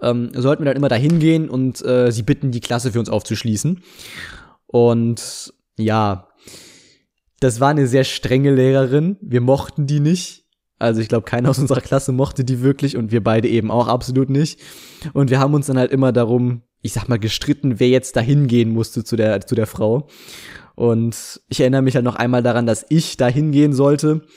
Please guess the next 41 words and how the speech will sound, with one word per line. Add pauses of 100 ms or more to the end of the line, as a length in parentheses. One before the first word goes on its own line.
(320)
hab
dann
da
geklopft
und
die
stand
dann
irgendwie
so
am
Fenster,
hat
dann
da
so
auf
den
Schulhof
geguckt. (640)
Ähm,
und
ich
stand
dann
da
halt
so
hinter
als, (920)
als
Junge,
der
jetzt
nicht
wirklich
Manieren
beigebracht
bekommen
hat,
als